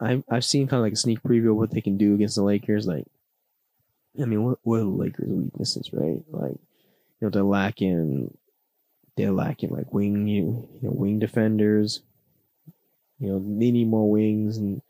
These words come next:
um, they need more, uh, bodies, basically.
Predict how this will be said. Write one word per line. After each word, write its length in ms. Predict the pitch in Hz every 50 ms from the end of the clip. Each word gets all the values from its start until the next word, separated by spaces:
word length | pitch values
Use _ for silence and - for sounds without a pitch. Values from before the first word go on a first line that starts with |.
| _ _ _ _ _ _ _ _ _ _ _ _ -
um, 720 | - 98 101 101 101 98 98 95 92 92 92 95 113 110 - _ _ _ _ _ _ _ _ _ _ -
they 80 | - 110
need 220 | 110 110 110 110
more, 360 | 107 104 98 95 95 92 90 87
uh, 20 |
bodies, 640 | - - - 160 127 82 82 87 90 85 - -
basically. 640 | - - 92 71 - - - - - - - - 147